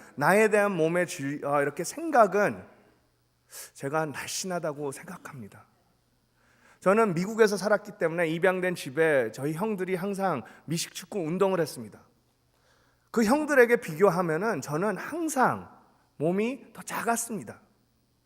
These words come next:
그러니까 언제 거울 봐도 그 형이랑 비교하니까 "내가 너무 날씬하구나. 조금만 더 운동을, 몸을 키우면은 저 형들처럼 미식축구 잘하겠는데."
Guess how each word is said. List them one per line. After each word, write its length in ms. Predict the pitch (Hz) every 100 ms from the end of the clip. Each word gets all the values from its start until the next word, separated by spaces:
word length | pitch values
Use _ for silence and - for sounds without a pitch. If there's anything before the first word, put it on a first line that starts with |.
| _ _ - -
그러니까 800 | 196 208 202 226 269 - - -
언제 440 | 208 277 294 294
거울 300 | - 196 208
봐도 280 | 196 196 214
그 140 | 190
형이랑 480 | 214 - 277 285 233
비교하니까 840 | - 160 180 156 143 202 202 104 - _ _ _ _ _
"내가 380 | 120 143 147 165
너무 240 | 139 139
날씬하구나. 720 | 151 139 156 208 185 139 107 - _ _ - _
조금만 560 | 269 277 277 247 226 202
더 400 | 170 190 175 139
운동을, 580 | 160 196 196 185 185
몸을 320 | 151 170 208 214
키우면은 640 | - 254 220 190 190 170
저 160 | 165 165
형들처럼 640 | 226 226 220 214 190 175
미식축구 360 | 160 - -
잘하겠는데." 800 | 190 156 160 156 143 117 113 92